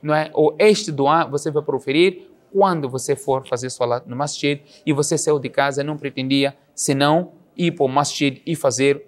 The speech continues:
o salat no masjid. Portanto, aqui temos uma evidência clara, porque o hadith menciona de forma cristalina, "لا يخرجه إلا الصلاة". ثم خرج إلى المسجد، em seguida ele direcionou-se ao masjid, não saiu senão por causa do salat.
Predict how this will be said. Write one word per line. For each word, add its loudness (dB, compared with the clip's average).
o 0
salat 4
no 0
masjid. -4
Portanto, -6
aqui -2
temos 0
uma 0
evidência 0
clara, 4
porque -2
o 2
hadith 0
menciona -2
de -4
forma 2
cristalina, 2
"لا 6
يخرجه 2
إلا 6
الصلاة". 2
ثم 6
خرج 4
إلى 4
المسجد، -2
em -8
seguida -2
ele -2
direcionou-se 0
ao 2
masjid, -2
não 0
saiu 2
senão 0
por -6
causa 0
do -6
salat. 0